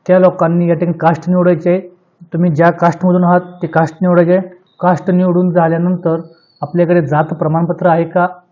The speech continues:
अव्हेलेबल दाखवायचं आहे. खाली तुमचा कास्ट सर्टिफिकेट नंबर टाकायचा आहे आणि या ठिकाणी तुमची कास्ट व्हॅलिडिटी झाली आहे का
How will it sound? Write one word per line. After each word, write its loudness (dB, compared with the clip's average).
अव्हेलेबल 0
दाखवायचं 0
आहे. -2
खाली 0
तुमचा 0
कास्ट 0
सर्टिफिकेट 0
नंबर 0
टाकायचा 0
आहे 0
आणि -2
या 2
ठिकाणी -2
तुमची -2
कास्ट -2
व्हॅलिडिटी -2
झाली 0
आहे 0
का -2